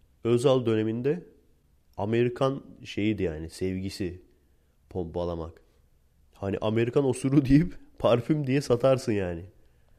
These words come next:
Dayım Amerika'dan getirttirdi, Amerikan osuru. Şimdi ise tam tersi. Amerikan düşmanlığı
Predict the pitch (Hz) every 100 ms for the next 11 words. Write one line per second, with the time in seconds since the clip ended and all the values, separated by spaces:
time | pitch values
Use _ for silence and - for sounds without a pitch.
0 | _ _ - 107 101 113 104 98 98 104
1 | 107 98 104 95 92 101 - 95 85 85
2 | 95 95 104 95 - 92 87 92 _ _
3 | _ _ _ _ _ _ _ - 165 165
4 | 151 151 147 139 131 107 90 - 98 104
5 | 117 139 139 117 - 117 117 113 123